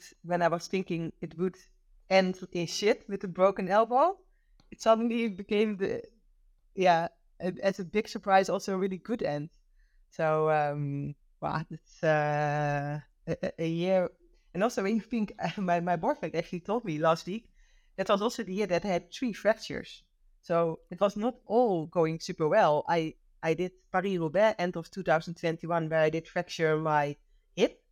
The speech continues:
uh, quite bad, because until the end of December, I was still on crutches, and I could only go on my bike to lie the, to lay the bike flat on the ground and then put my leg over it.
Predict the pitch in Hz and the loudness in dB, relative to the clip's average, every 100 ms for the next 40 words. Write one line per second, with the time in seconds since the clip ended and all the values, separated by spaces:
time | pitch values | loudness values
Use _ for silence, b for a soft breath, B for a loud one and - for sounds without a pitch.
0 | _ _ _ _ _ _ 170 160 156 151 | _ _ _ _ _ _ -2 0 0 -2
1 | - - 208 156 170 302 - - 175 - | -6 -2 0 2 2 2 -2 -10 -8 -6
2 | 170 180 170 - 220 214 - _ 170 - | -4 -2 0 0 0 0 -4 _ -12 -4
3 | 220 202 151 147 160 - 220 156 - 156 | -2 2 2 2 0 -2 0 0 0 -2
4 | - 285 - 175 165 165 175 - 196 196 | -2 -6 -8 -4 -4 -4 -4 -2 0 -2
5 | 170 - - 180 160 170 160 147 190 160 | -6 -8 0 4 4 2 0 2 4 2
6 | - 175 170 175 156 151 - - _ _ | 0 -2 2 2 0 -4 -6 -18 _ _
7 | _ - 175 180 170 156 151 - - 139 | _ -4 0 0 0 0 -2 -6 -4 4
8 | 185 165 - 214 185 - 156 156 160 226 | 6 4 -4 -2 -2 -2 -6 0 4 4
9 | 370 - _ _ _ 165 180 196 190 _ | 2 -8 _ _ _ -2 0 0 -4 _
10 | 190 180 170 151 160 208 220 240 311 | -10 0 0 2 0 0 -2 -2 -4